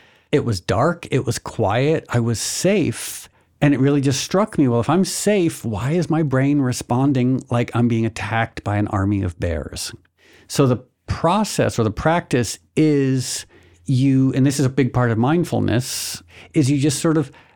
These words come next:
identify the things that you're perceiving. So you start with what you can see. If it's during the day, you look around, you're like, "Well, I see that. I see that." You're not saying, "I love what I see." You're saying, "I,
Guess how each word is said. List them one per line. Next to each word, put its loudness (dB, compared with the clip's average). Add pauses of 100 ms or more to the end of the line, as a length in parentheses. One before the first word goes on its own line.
(140)
identify 0 (220)
the -2
things 0
that 0
you're 0
perceiving. -4
So 2
you 4
start 0
with 0 (200)
what 0
you 0
can -2
see. -4 (180)
If 0
it's -2
during 2
the 0
day, 0
you 0
look 0
around, 2
you're 0
like, -2
"Well, 2
I 0
see 0
that. -2
I -2
see -2
that." -2 (180)
You're 4
not 0
saying, 2
"I 0
love 2
what 2
I 2
see." 0
You're 0
saying, 0
"I, 0